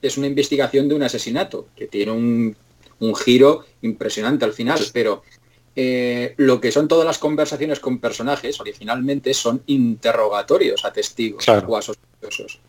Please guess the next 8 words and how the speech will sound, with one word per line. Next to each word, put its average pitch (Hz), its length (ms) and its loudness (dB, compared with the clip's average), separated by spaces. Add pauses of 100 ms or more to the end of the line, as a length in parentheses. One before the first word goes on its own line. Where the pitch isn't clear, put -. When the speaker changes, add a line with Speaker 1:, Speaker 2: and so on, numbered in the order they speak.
(480)
Speaker 1:
Y 131 460 2
des-, 123 520 0
partiendo 151 540 0
de 165 120 2
esa 160 180 -2
base 170 360 -2
es - 120 -10
donde 123 440 -2